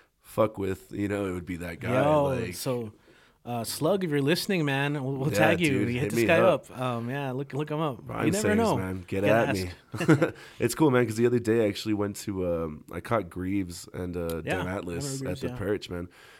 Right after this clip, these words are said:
Speaker 1: And it was sick. I was, uh, you know, I was talking to him. I, I was really cool with, or Josh, you know, Dem Atlas, name is
Speaker 2: Mm-hmm.
Speaker 1: Josh, man, Joshua. And I was really cool. I went to go catch their show, and,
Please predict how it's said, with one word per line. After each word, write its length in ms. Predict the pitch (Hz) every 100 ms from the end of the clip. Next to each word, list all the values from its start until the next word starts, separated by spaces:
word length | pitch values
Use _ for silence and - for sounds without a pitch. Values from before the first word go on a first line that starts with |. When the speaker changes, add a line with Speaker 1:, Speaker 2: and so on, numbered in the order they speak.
| _
Speaker 1:
And 80 | -
it 40 | 98
was 120 | 87
sick. 380 | - 117 110 -
I 80 | 87
was, 260 | 90 90 90
uh, 300 | 87 85 87 - -
you 120 | 90
know, 280 | 85 85 95
I 60 | 85
was 120 | 90
talking 300 | - 90 90
to 120 | 87 90
him. 180 | 90 90
I, 60 | 90 - 90
I 40 |
was 140 | 90 92
really 140 | 87
cool 180 | - 87
with, 100 | 85 85
or 140 | 87
Josh, 500 | 87 92 87 87 -
you 100 | -
know, 160 | 87 85 85
Dem 180 | 87 85
Atlas, 320 | 85 85 82
name 160 | 127 85
is 80 |
Speaker 2:
Mm-hmm. 100 | 151
Speaker 1:
Josh, 360 | 123 87 87 -
man, 260 | 85 82 82
Joshua. 540 | 85 90 - 85 85 - - - - _ _ -
And 100 | 104
I 40 |
was 160 | 101 95
really 180 | 95
cool. 220 | - 113 107
I 40 |
went 180 | 98 98
to 60 |
go 120 | 104 92
catch 240 | 107 -
their 100 | 92
show, 400 | - 90 104 104
and, 240 | 90 82